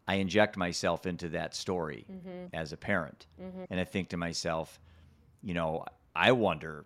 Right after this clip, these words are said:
Speaker 1: you know, if these parents were aware that this woman was having these issues, and, and probably her friends weren't even aware. And you look at someone that's just so perfect from every lens you can look from,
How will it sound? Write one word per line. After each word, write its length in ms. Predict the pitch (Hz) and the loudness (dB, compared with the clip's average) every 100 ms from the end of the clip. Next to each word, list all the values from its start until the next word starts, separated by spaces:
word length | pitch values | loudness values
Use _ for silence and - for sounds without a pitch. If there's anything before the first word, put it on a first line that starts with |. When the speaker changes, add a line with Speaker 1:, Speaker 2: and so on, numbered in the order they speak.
| - | -16
Speaker 1:
you 100 | 85 | -8
know, 160 | 78 73 | -8 -8
if 100 | - | -8
these 200 | 82 - | -8 -6
parents 640 | 85 82 76 - - - - | -4 -4 -4 -6 -8 -10 -12
were 180 | 85 80 | -8 -6
aware 420 | 78 78 78 78 | -6 -4 -2 -2
that 160 | 76 - _ | -4 -12 _
this 340 | 85 - - - _ _ _ - | -12 -10 -12 -16 _ _ _ -18
woman 320 | 90 87 82 78 | -6 -4 -4 -6
was 120 | 76 | -6
having 360 | 82 76 76 | -4 -4 -6
these 280 | 71 78 71 - | -10 -10 -10 -10
issues, 420 | 80 - 78 76 | -8 -8 -10 -8
and, 180 | 82 82 | -8 -8
and 160 | 85 | -10
probably 280 | 92 101 110 | -4 -2 0
her 120 | 104 | -2
friends 520 | 107 95 104 143 85 | -2 0 0 0 -4
weren't 180 | 82 85 | -6 -6
even 200 | 80 78 | -6 -6
aware. 360 | 78 78 76 78 | -6 -6 -4 -4
And 160 | 76 76 - - - | -6 -10 -16 -20 -12
you 160 | - 98 | -4 4
look 200 | 117 117 | 4 4
at 120 | 110 | 2
someone 400 | - 95 90 85 | 2 2 2 0
that's 280 | 85 87 - | 0 -2 -4
just 440 | - 101 - - | -2 -2 0 0
so 500 | - 107 101 90 82 - - - _ | 4 6 6 4 0 -6 -18 -20 _
perfect 500 | - 98 - 80 - | -2 -2 0 -8 -14
from 260 | - 87 80 | -8 -6 -4
every 560 | - 101 98 95 87 82 _ _ _ _ _ _ _ - | -2 0 0 0 0 -4 _ _ _ _ _ _ _ -6
lens 440 | 87 95 95 85 | 2 4 2 0
you 60 | 85 | -6
can 240 | - 82 | -6 -6
look 200 | 82 85 | -4 -4
from, 440 | - 80 76 73 | -4 -4 -4 -6